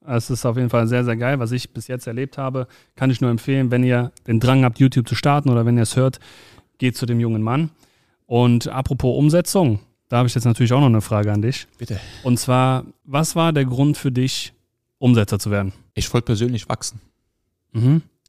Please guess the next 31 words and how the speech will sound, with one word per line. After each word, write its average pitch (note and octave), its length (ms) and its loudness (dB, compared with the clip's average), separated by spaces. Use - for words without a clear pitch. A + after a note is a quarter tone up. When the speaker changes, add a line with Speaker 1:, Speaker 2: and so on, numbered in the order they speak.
Speaker 2:
Es - 180 -4
war C3+ 60 2
nicht C#3 160 -2
mal G2+ 80 -2
das, F#2+ 200 -6
das - 160 -6
Geld C#3 260 0
war C3+ 120 0
es C#3+ 100 -8
nicht C#3 140 -6
mal D3 140 -6
so. D3 160 -4
Natürlich B2 300 -2
ist - 40 -18
Geld G2+ 220 -2
auch A2 200 -4
wichtig, A#2+ 360 -6
Umsatz A2+ 320 -6
zu A2 100 -8
machen. B2+ 260 -6
Speaker 1:
Mhm. A2+ 300 -4
Speaker 2:
Aber G2 100 -6
ich - 100 -8
wollte A#2 200 -4
mich F#2 100 -4
persönlich G#2 420 -2
weiterentwickeln. - 680 -12
Ich F#2+ 160 -8
wollte A2 220 0
persönlich A2+ 640 2
einfach A2 400 -2